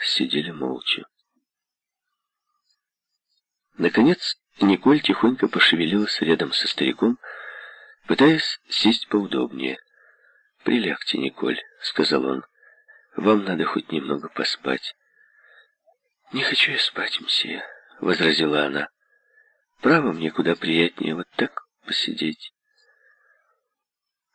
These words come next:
«Я о многом думал», — сказал Ховард. «Я тоже». Он повернулся к ней в темноте.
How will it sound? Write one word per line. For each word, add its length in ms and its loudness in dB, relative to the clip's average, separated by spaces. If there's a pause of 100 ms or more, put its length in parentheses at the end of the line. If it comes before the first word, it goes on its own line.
«Я 260 6
о 40 6
многом 520 2
думал», — 500 0 (300)
сказал 460 0
Ховард. 800 -6 (1040)
«Я 200 -2
тоже». 380 -6 (1400)
Он 160 6
повернулся 680 4
к 140 -20
ней 260 0
в 140 -14
темноте. 580 -4